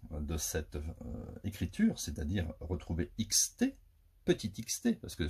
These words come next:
nous, ce qu'on cherche, en fait, c'est petit X T, la solution de l'équation différentielle,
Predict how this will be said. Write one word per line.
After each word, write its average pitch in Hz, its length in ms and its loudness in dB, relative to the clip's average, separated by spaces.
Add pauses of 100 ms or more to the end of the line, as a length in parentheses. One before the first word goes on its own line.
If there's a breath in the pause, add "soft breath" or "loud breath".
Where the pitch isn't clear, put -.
nous, 120 120 4
ce - 80 -4
qu'on - 140 -4
cherche, - 300 0
en 73 60 0
fait, - 180 -2
c'est - 140 -8
petit - 300 -10
X - 220 -6
T, 180 160 2 (440 loud breath)
la 76 160 2
solution - 640 0
de - 60 -2
l'équation 78 400 0
différentielle, 85 600 2